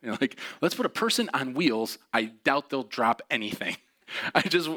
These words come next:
I would have loved to just sit right there and just watch people dump things, uh, into people's cars. But anyway, it's a whole nother conversation. Uh, right now, if you think about it, it's kind of ridiculous, the, the idea that we pull up to a box,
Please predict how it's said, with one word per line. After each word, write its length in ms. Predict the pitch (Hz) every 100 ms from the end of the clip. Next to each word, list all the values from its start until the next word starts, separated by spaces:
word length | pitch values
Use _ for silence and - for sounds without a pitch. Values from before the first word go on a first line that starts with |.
| -
I 120 | 135
would 160 | 147 143
have 100 | 127
loved 240 | 135 127
to 80 | 113
just 220 | 117 -
sit 180 | 123 -
right 160 | 117
there 80 | 113
and 100 | 107
just 120 | 98
watch 400 | 98 107 107 - - -
people 240 | 117 107 98
dump 300 | 104 101 -
things, 420 | 95 92 - - -
uh, 160 | - 95
into 180 | - 95
people's 280 | - 98 95
cars. 280 | - 90 -
But 120 | 117
anyway, 300 | 147 120 107 - - -
it's 80 | -
a 60 | 107
whole 100 | 104
nother 160 | 101
conversation. 580 | 110 98 95 101 95 87 - - - - -
Uh, 160 | 123 180
right 260 | 160 202
now, 380 | 190 220 170 139 -
if 160 | 170 165
you 80 |
think 180 | 156 240
about 240 | 165 143 131
it, 80 |
it's 140 | 147 -
kind 240 | 196 226
of 120 | 175 135
ridiculous, 840 | 127 170 175 143 127 117 - - - - - _
the, 280 | 139 127 147
the 200 | 143 156
idea 340 | 143 123 175
that 160 | 143 120
we 140 | 151
pull 360 | 156 - 165 151
up 140 | 156
to 180 | - 139
a 40 | 123
box, 680 | 120 131 120 - - -